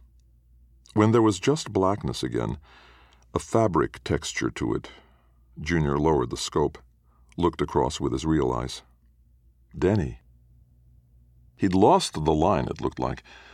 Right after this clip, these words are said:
was falling up through the trees as well, his rifle slung over his shoulder. Instead of doing it like Junior had taught, two steps, stop, listen, look, wait, then two more steps, Denny was just stumbling across the yellow grass,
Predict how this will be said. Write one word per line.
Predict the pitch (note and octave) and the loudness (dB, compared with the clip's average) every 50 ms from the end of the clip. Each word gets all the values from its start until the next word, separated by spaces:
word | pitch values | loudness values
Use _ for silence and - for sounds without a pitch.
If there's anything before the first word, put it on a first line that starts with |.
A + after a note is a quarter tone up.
| - - - | -18 -4 0
was | G2 F#2 - | 0 0 0
falling | - - - C3 C3 B2 A#2 A2 G#2+ G#2 | 2 4 6 8 8 8 6 6 6 4
up | A#2 A2+ - | 4 2 2
through | - - A2+ A2 F#2+ | 2 2 4 4 4
the | F#2+ F2+ | 4 2
trees | - - G2+ F2 E2+ D#2+ E2+ | 2 4 2 4 2 2 0
as | D#2 E2 | 0 2
well, | G2 A#2+ A2+ G2+ G#2 - - - | 4 4 4 4 4 2 -2 -4
his | - G#2+ G2 F2+ | 0 2 2 4
rifle | G#2 A#2 A#2+ A#2 G#2 G2 F#2 | 4 4 4 4 4 2 0
slung | - - - F2+ E2+ E2+ D#2 | 0 0 0 2 2 2 2
over | C#2+ C#2+ C#2 C#2 | 2 2 2 0
his | D2+ D2+ D2 | 0 -2 -2
shoulder. | - - G#2 F#2+ E2+ B1+ A1 A#1 - - _ _ - - - _ _ _ _ _ _ _ _ _ _ _ _ - - | 0 0 0 0 0 0 -4 -6 -8 -12 _ _ -20 -20 -20 _ _ _ _ _ _ _ _ _ _ _ _ -6 0
Instead | - D3+ C#3+ - - - - E3 F#3+ | 2 2 2 2 2 2 2 4 4
of | G3 E3 C3+ | 4 2 4
doing | B2 C#3 C3 A#2+ A#2 | 4 4 4 4 4
it | A#2 - F2 | 2 2 0
like | G2 F#2+ F2 | 0 0 0
Junior | E2+ D#2+ F2 G#2+ A2+ A#2 G#2+ G2 | 0 2 4 4 4 4 4 2
had | F2 E2+ - - | 2 0 -2 -2
taught, | - - D2+ A#1 - - - - - - _ _ _ _ - _ | 0 0 2 2 0 -2 -6 -12 -20 -20 _ _ _ _ -16 _
two | - - A2 G2+ F#2+ | -2 2 2 2 2
steps, | - - - - F2 E2+ - - - - - _ | 0 0 0 2 2 2 0 -2 -6 -8 -10 _
stop, | - - - - F2 D2 C#2+ C#2+ C#2+ - - | -12 -10 -2 2 4 4 4 2 0 -4 -4
listen, | C#2 D#2 E2+ D#2+ - - D#2 E2 D#2+ D#2 - - - | -2 0 0 0 0 -2 -2 -2 -4 -4 -8 -12 -8
look, | C#2 D2 D#2 E2+ F2 - - - _ - - | -2 0 0 0 0 -2 -8 -20 _ -16 -8
wait, | - B1+ B1+ A#1+ C#2 - - _ - - - _ - - | -4 -2 0 0 -2 -4 -10 _ -20 -20 -20 _ -8 -4
then | D#2 D2+ D2 C#2+ | -2 0 0 0
two | - - F2 | 0 0 0
more | D2+ C#2 B1+ A#1+ A#1+ | 0 0 0 -2 -4
steps, | - - - G#1+ - - - - - _ - - - - - - - - - - - B2+ | -4 -6 -6 -6 -6 -8 -10 -12 -14 _ -20 -20 -20 -20 -20 -20 -20 -20 -20 -20 -2 2
Denny | B2 D3 F#3 F#3+ C#3+ | 4 4 6 6 4
was | F#2 F#2 D#2+ | 2 2 2
just | G#2+ G#2+ F#2 - - - | 2 2 0 0 -4 -10
stumbling | - - - - - - C3+ D#3+ E3+ E3+ E3+ D3 A2+ | -8 -6 -6 -2 2 4 4 6 6 4 4 4 2
across | G#2 - - A2+ G2 G2+ - - | 0 0 2 2 2 2 2 0
the | - E2 | 0 2
yellow | D2+ D#2 E2 D#2+ D2 | 4 4 4 4 2
grass, | C#2 C2+ B1 G1+ A1 A1+ - | 2 0 0 0 0 -4 -6